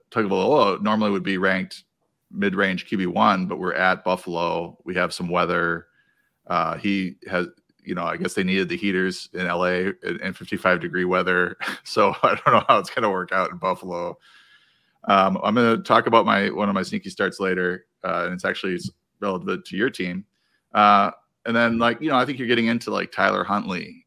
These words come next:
Uh, he can run the ball. You're getting into Mac Jones, who has a great matchup against Vegas,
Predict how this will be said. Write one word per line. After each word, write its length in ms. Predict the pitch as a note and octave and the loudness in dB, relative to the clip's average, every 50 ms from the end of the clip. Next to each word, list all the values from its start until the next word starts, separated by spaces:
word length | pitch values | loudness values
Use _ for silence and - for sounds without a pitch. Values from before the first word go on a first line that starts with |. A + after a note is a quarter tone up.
| - | -14
Uh, 140 | E2+ F2 E2+ | -12 -12 -10
he 100 | F2 F#2 | -10 -10
can 160 | F2+ - F2+ | -10 -8 -2
run 160 | F2 F#2 F#2+ | 0 0 0
the 80 | F#2 F#2 | 0 -2
ball. 320 | D#2+ C#2+ D#2+ D#2 D2 - - - | -4 -6 -10 -10 -10 -12 -12 -12
You're 140 | F#2+ F#2 | -10 -6
getting 220 | F2+ G#2 G#2 G2+ G2 | -4 -2 -2 -2 -2
into 580 | G2 F#2+ F2+ - G2+ F#2 F#2 F2+ E2+ F2 - _ _ _ _ _ _ _ _ | -4 -6 -6 -4 -4 -4 -4 -4 -6 -8 -10 _ _ _ _ _ _ _ _
Mac 320 | - G2 G2 G#2 G2+ - - | -2 0 2 2 0 0 -2
Jones, 380 | - G2 G2 G2+ F#2+ F#2 F2+ | -2 0 0 0 -2 -4 -6
who 100 | - - | -6 -6
has 140 | F2+ F2+ E2+ | -6 -6 -6
a 40 | F2 | -6
great 240 | - F#2+ F#2+ F2 F2+ | -4 -4 -4 -2 -2
matchup 320 | F#2 F2 F2 - - - | -2 -4 -4 -4 -8 -10
against 380 | F#2+ F2 E2 F2 E2+ F2 - - | -10 -8 -8 -8 -8 -10 -8 -6
Vegas, 600 | F2 F2 F2 D#2+ D#2+ D#2 - - - - - - | -6 -4 -4 -6 -8 -12 -12 -14 -16 -16 -18 -20